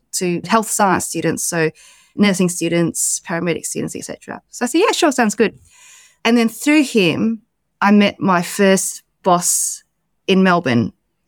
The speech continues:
and that was at the Department of Human Services, it was called at the time.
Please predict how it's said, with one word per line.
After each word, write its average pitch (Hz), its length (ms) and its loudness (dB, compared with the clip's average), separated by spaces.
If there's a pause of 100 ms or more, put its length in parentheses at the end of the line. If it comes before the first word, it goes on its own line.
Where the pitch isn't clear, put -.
(120)
and 170 240 2
that 190 140 -2
was 175 140 -2
at - 180 -6
the 160 280 -2
Department 165 640 -4
of 147 400 -8
Human 226 280 2
Services, 185 460 -2
it 110 80 -6
was - 100 -8
called 156 260 -12
at - 80 -10
the - 80 -8
time. 196 420 -4